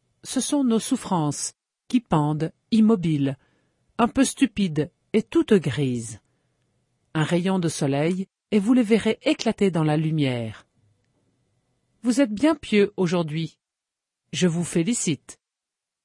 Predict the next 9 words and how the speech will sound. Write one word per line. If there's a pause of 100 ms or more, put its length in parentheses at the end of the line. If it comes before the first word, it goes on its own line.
(220)
L'aumônier
regarde, (140)
avec
étonnement, (420)
le
lieutenant
d'Areberg, (400)
qui
ajoute